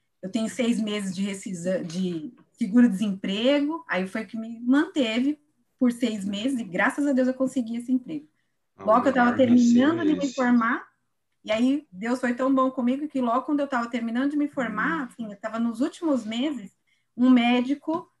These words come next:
Speaker 1: que era pneumologista e trabalhava com homeopatia. Aí ele tava fazendo um tratamento de tornozelo, e eu atendia ele, né, lá na clínica, e ele falou, "O que você gosta?" Eu falei, "Eu gosto de,"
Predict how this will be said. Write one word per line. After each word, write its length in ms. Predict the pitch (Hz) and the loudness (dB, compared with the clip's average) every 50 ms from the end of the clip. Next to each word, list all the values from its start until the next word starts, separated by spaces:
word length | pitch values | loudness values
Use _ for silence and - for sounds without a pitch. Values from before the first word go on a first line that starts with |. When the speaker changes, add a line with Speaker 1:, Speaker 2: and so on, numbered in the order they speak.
| _ _ | _ _
Speaker 1:
que 120 | - - 247 | -4 -2 0
era 220 | 214 208 208 202 | 2 2 0 0
pneumologista 1080 | 196 - - - 233 233 240 233 233 226 220 214 208 185 185 220 254 311 - - 302 | -2 -4 -6 -2 0 2 2 2 0 -2 -4 -6 -8 -6 -2 -2 -2 -2 0 -2 -2
e 40 | 269 | -2
trabalhava 440 | 269 269 262 247 254 254 247 247 247 | 0 0 0 2 2 2 2 0 0
com 120 | 247 262 | 0 0
homeopatia. 840 | 247 247 240 233 240 262 240 240 - - - 240 202 196 196 196 190 _ _ _ _ _ _ _ _ _ | 2 2 2 0 -2 -4 -4 -6 -6 -8 -10 -8 -6 -6 -8 -10 -10 _ _ _ _ _ _ _ _ _
Aí 380 | - 196 220 226 233 240 233 233 | 0 0 0 2 2 0 0 0
ele 420 | 226 226 240 240 247 247 240 - _ _ _ _ _ _ _ _ _ _ | 0 0 2 2 2 2 0 -4 _ _ _ _ _ _ _ _ _ _
tava 220 | _ - 160 220 214 | _ 2 2 4 4
fazendo 280 | - 240 202 220 226 220 | 2 0 0 0 -2 -2
um 40 | - | -2
tratamento 500 | 254 208 208 - 233 208 196 190 - 202 | -2 -2 0 0 -2 -2 -2 -2 -4 -4
de 120 | 185 208 | -6 -6
tornozelo, 920 | - - 240 226 226 226 233 240 233 202 220 226 233 254 277 311 339 330 - _ _ _ _ _ _ - | -2 -2 -2 0 2 4 4 4 4 2 0 0 2 2 2 2 -2 -6 -10 _ _ _ _ _ _ -10
e 80 | 196 202 | -6 -2
eu 80 | 208 214 | 0 0
atendia 640 | 226 233 254 233 214 214 196 190 208 214 220 214 | 2 2 0 0 0 -4 -6 -6 -6 -4 -4 -4
ele, 460 | 202 202 208 214 226 254 262 269 269 | -4 -4 -6 -4 -2 0 0 2 0
né, 240 | 214 208 220 240 285 | 0 0 0 2 2
lá 180 | 277 226 202 190 | 2 2 2 0
na 80 | 202 202 | 0 -2
clínica, 500 | 202 - 233 226 240 254 294 294 302 277 | -2 -2 0 2 4 4 4 2 2 2
e 100 | 262 247 | 2 4
ele 120 | 240 247 | 2 2
falou, 220 | 262 - 277 254 247 | 0 0 0 0 0
"O 40 | 247 | -2
que 80 | - | -6
você 140 | - - 427 | -14 -10 -4
gosta?" 440 | 320 269 202 180 180 - - 180 180 | 0 0 0 0 -2 -6 -6 -6 -4
Eu 160 | 185 185 185 | -4 -4 -6
falei, 200 | 190 - 214 202 | -6 -8 -6 -6
"Eu 100 | 202 196 | -6 -2
gosto 280 | 196 202 220 233 - 247 | -2 -2 -2 -2 -2 -2
de," 100 | 233 247 | 0 0